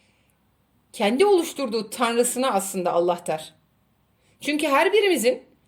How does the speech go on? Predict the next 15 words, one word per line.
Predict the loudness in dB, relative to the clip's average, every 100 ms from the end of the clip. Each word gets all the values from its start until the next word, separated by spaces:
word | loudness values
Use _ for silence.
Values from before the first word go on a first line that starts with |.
| _ _ _ _ _ _ _ _
oluşturduğu | 2 2 -2 -4 -4 -2 -4 -6 -12 _ _ _ _ _ _ _ _
Tanrı | -2 0 2 2
aslında | 2 2 -2 -4
farklı. | 0 0 0 2 0 0 -10 _ _ _ _ _ _ _ _ _ _
O | 6
yüzden | 6 4
Allahü | 2 4 4
Teala | 4 4 4
ne | 4 2
diyor? | 4 2 2 -8 _ _ _ _ _ _ -2
"Ben | 0 0 -4
kulumun | -4 -4 -4
zannı | -2 -2 -2 -4
üzereyim." | -2 -2 -2 -6
diyor. | -14